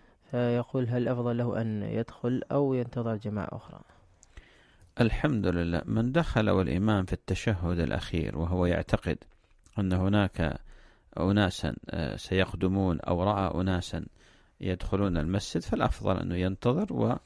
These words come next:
Speaker 2: ويقيم جماعة ثانية. هذا هو الأفضل، لقول النبي عليه الصلاة والسلام: "صلاة الرجل مع الرجل أزكى من صلاته وحده". أما إذا دخل لوحده ولم يرى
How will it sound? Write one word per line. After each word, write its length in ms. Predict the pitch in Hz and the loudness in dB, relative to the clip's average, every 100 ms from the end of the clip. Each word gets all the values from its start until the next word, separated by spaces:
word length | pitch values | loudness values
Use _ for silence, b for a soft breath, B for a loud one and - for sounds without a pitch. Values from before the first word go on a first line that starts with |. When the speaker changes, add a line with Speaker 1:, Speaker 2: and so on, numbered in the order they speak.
| b b b - | b b b -12
Speaker 2:
ويقيم 540 | - 120 117 - 120 101 | -6 -4 -4 -2 -2 2
جماعة 440 | 101 95 85 76 | 2 4 2 2
ثانية. 560 | - 62 50 50 - - b b b - | 2 2 0 -2 -6 -12 b b b 2
هذا 280 | 107 90 | 4 6
هو 80 | 80 | 4
الأفضل، 400 | - 76 - 87 | 2 -2 0 0
لقول 340 | 92 - 104 92 | 2 6 6 6
النبي 320 | 82 73 64 | 4 2 2
عليه 200 | 82 92 | 4 2
الصلاة 380 | - 92 90 87 | 0 2 2 2
والسلام: 440 | - - - - - | -2 -2 -2 -2 -2
"صلاة 320 | 98 98 92 90 | 2 2 2 2
الرجل 460 | 95 92 - 82 | 2 0 0 0
مع 180 | 82 82 | 0 0
الرجل 380 | - 113 131 - | 2 2 2 2
أزكى 340 | 143 - 90 | 2 2 0
من 100 | 92 | 0
صلاته 540 | 92 95 98 98 - - | 0 2 2 2 0 0
وحده". 340 | 120 - - - B B B B - | -2 -4 -8 -10 B B B B -2
أما 180 | 147 139 | 4 4
إذا 240 | 143 120 | 6 4
دخل 440 | 127 131 113 104 98 | 4 2 2 2 2
لوحده 460 | 101 - - 85 | 2 0 -2 0
ولم 300 | 95 127 120 | 2 4 4
يرى 140 | 101 | 4